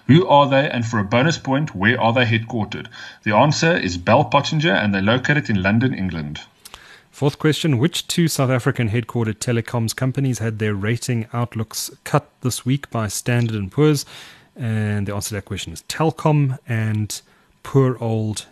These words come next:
Speaker 2: M T N.
Speaker 1: M T N. <laughs> And the final question. Datatech is in talks to sell one of its business subsidiaries for more than eight hundred million dollars. What is the subsidiary called? And the answer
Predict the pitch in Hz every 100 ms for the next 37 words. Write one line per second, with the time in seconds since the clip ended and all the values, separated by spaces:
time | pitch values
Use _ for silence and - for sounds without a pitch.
0 | 156 110 92 101 90 73 110 107 110 104
1 | 104 107 - 120 110 127 120 - - -
2 | 135 143 147 110 139 135 113 117 110 -
3 | 98 117 160 165 165 147 135 147 147 135
4 | 113 143 143 131 143 117 113 123 156 127
5 | 113 127 107 101 104 110 104 127 131 117
6 | 151 151 143 139 123 110 117 131 131 156
7 | 107 73 - - - - - - 110 156
8 | 143 - 127 - 117 117 113 104 76 -
9 | 90 98 101 123 113 156 -